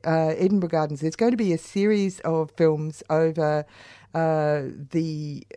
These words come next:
oh, let's see, what, what are the dates? January the twenty-first, tonight,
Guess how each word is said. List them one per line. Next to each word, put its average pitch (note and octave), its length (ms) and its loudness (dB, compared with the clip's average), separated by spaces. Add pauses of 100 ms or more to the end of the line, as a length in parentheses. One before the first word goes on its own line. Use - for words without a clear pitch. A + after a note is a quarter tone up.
(100)
oh, G3+ 120 -6
let's F#3+ 220 -8
see, D#3+ 160 -4
what, F3 280 -6
what F#3+ 200 -2
are F3 40 -4
the D#3+ 100 2
dates? D3+ 440 -2
January F3+ 600 4
the D#3 100 -4
twenty-first, D3+ 540 -2
tonight, D#3+ 460 0